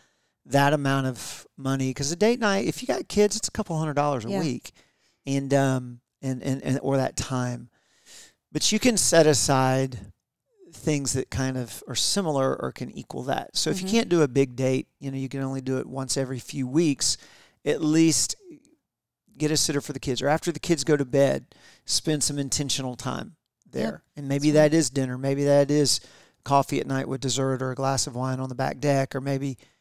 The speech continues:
Speaker 1: you know, don't binge, I mean, binge watch a show, but don't do it in-,
Speaker 2: Yeah.
Speaker 1: indefinitely.
Speaker 2: Yep.
Speaker 1: Once you're in,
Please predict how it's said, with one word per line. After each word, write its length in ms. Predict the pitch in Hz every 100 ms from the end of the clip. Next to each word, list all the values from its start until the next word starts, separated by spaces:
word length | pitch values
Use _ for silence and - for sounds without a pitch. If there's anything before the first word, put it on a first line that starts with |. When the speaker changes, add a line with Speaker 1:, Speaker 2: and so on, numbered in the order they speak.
| _
Speaker 1:
you 60 | 127
know, 60 | 120
don't 240 | 226 202
binge, 240 | 180 170 -
I 40 | 156
mean, 140 | 156
binge 260 | 214 269 254
watch 260 | 247 220
a 40 | 208
show, 260 | - 202
but 140 | 190 190
don't 260 | 202 135
do 200 | 139 147
it 200 | 135 - -
in-, 220 | 127 123 -
Speaker 2:
Yeah. 80 | 127
Speaker 1:
indefinitely. 800 | 180 165 165 131 - 143 139 - -
Speaker 2:
Yep. 120 | - -
Speaker 1:
Once 260 | 147 170 -
you're 100 | 165
in, 260 | 156 151